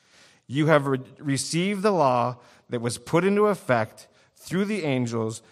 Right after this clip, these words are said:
but have not obeyed it." Right? First couple of, of, of accusations. "No, no, no, no, I'm not guilty."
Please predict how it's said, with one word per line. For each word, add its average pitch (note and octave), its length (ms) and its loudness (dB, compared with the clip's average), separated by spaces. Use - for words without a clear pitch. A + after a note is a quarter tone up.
but A#2+ 260 -6
have C#3 580 0
not A#2+ 600 -2
obeyed G#2+ 500 -8
it." - 280 -20
Right? F3 260 0
First - 300 -2
couple F3 220 -2
of, D#3+ 160 0
of, D3 400 -2
of C#3 280 -6
accusations. B2+ 1000 -10
"No, D#3+ 260 0
no, C#3+ 160 -4
no, C#3+ 60 -2
no, C#3 100 -2
I'm C3+ 120 -2
not B2 160 -6
guilty." G2 320 -12